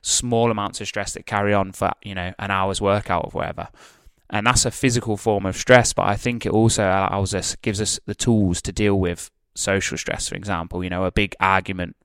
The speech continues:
that happens in the workplace or something, or, you know, someone bitching about you behind your back in the workplace, or that long-term stress of, like,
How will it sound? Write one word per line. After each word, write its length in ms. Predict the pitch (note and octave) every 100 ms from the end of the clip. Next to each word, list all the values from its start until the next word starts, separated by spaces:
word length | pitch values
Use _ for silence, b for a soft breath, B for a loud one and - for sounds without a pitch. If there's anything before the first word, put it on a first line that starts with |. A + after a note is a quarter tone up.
| _ -
that 100 | E2+
happens 420 | F2+ - F2+ F#2+
in 60 |
the 80 | F#2
workplace 520 | F2+ F2+ - F2 E2+ E2
or 40 |
something, 380 | - F#2 - E2+ - B B B B
or, 420 | - G2 F#2+ F2+ -
you 80 |
know, 140 | G2 F#2
someone 560 | - G#2 G2 F#2 F#2 - _ _ _ -
bitching 260 | A2 -
about 200 | F#2 F#2
you 60 | F#2+
behind 380 | F#2+ F#2 F#2 F#2
your 60 |
back 280 | F#2+ F#2 -
in 80 | F#2+
the 60 | F2
workplace, 540 | E2+ - F2+ E2 - -
or 380 | A2 G2 G2 - B B
that 160 | - G#2
long-term 540 | G#2 G2+ G2 G2 F2+
stress 320 | - F#2+ -
of, 140 | F2+ F#2
like, 320 | F2 E2+ -